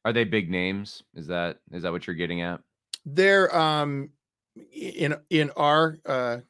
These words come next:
Speaker 2: in
Speaker 1: In
Speaker 2: our
Speaker 1: our
Speaker 2: circles.
Speaker 1: circle.
Speaker 2: One of them had a Amazon bestseller, something about a axe to the root of a tree.
Speaker 1: Ah, ah,
Speaker 2: Uh,
Speaker 1: yes. Yeah, I think I know who you're talking
Speaker 2: the other
Speaker 1: about.
Speaker 2: one had a little something to do with a thing called PayPal.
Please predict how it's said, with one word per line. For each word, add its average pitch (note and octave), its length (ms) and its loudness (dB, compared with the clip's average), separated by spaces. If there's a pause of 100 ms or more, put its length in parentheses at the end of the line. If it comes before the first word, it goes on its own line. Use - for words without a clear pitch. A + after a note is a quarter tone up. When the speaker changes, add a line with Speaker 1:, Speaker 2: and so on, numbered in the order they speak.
(120)
Speaker 2:
in C#3 80 -8
Speaker 1:
In C3 80 -8
Speaker 2:
our C#3 180 0
Speaker 1:
our - 100 0
Speaker 2:
circles. C3+ 460 0
Speaker 1:
circle. G#2+ 80 -10 (600)
Speaker 2:
One C#3+ 120 0
of C#3+ 120 2
them C#3 200 4
had B2+ 240 0
a A2+ 220 0 (280)
Amazon B2 580 -2
bestseller, B2 720 2
something B2 380 -4
about A#2 300 0
a A2 140 0 (360)
axe A#2+ 300 -2
to - 140 -12
the A2 240 -4
root A#2 200 -2
of G#2+ 100 -4
a G#2 60 -6
tree. A#2 480 -4 (260)
Speaker 1:
Ah, C3 500 10 (160)
ah, C#3+ 300 8
Speaker 2:
Uh, F#2 60 4
Speaker 1:
yes. A2+ 500 4
Yeah, G#2 160 2
I G2+ 60 2
think A2 160 -4
I A2+ 80 2
know A2 100 0
who G#2 80 -2
you're G2+ 100 -2
talking G#2 460 -4
Speaker 2:
the D3+ 100 8
other D#3+ 120 12
Speaker 1:
about. E3 80 12
Speaker 2:
one D3+ 100 6
had C3+ 520 4
a C#3 60 2
little C3+ 280 2
something C3 460 -2
to A#2 80 -2
do B2 200 0
with A#2+ 160 2
a A2+ 60 -4
thing A#2+ 240 -4
called A2 320 -4
PayPal. B2+ 840 -4